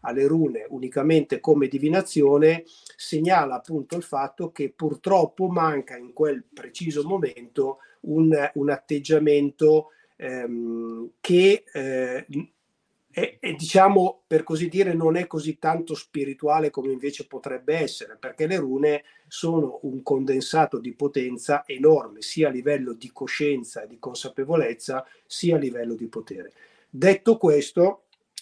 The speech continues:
ehm, diciamo che, eh, il libro che io ho scritto, Rune Arcane, il nome non è stato scelto a caso, Rune Arcane vuole andare a,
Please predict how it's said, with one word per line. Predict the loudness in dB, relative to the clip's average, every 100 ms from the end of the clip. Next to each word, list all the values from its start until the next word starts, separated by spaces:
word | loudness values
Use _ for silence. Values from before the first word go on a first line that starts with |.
| -20 _ -20 -16
ehm, | -6 -4 -2 -4 -4 -4 -6 -8 -10
diciamo | -4 2 6 6 4 0
che, | 2 2 2 _ _ _ _
eh, | -12 -8 -8 -8
il | -8 -2
libro | 0 2 2 0
che | -2
io | 4 4
ho | 4 -2
scritto, | -8 -2 0 0 -2 -2
Rune | 2 2 2 0
Arcane, | -4 -4 -2 0 0 -2 -4 -4 -6
il |
nome | -6 -4 -4
non | -8 -10
è | -12
stato | -8 -6 -8
scelto | -10 -8 -10 -10 -14 -14 -20
a | -8
caso, | -2 -2 0 0 0 -2 _ _
Rune | -2 2 4
Arcane | 2 0 -4 -2 -2 -4 -8
vuole | -4 0 2 2 0 -8
andare | -10 -8 2 2 2 -2 -4
a, | -2 -2